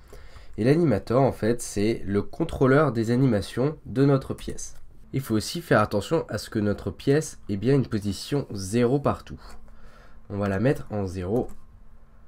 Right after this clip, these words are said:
partout par rapport à notre référentiel qui est notre coin system. Et maintenant, si on veut déplacer notre pièce,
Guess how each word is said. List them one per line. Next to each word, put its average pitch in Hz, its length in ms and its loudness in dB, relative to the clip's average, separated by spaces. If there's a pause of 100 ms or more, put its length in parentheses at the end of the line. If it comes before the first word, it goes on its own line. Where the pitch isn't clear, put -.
(360)
partout 135 460 -2 (300)
par 143 140 4
rapport 123 540 4
à 113 80 -4
notre 101 200 -2
référentiel 104 680 -2
qui 104 120 -4
est - 20 0
notre 98 280 -2
coin 151 280 0
system. - 340 -10 (920)
Et - 40 0
maintenant, 101 300 6
si - 160 0
on 104 80 2
veut 95 80 0
déplacer 113 720 2 (320)
notre 98 280 -4
pièce, - 520 -6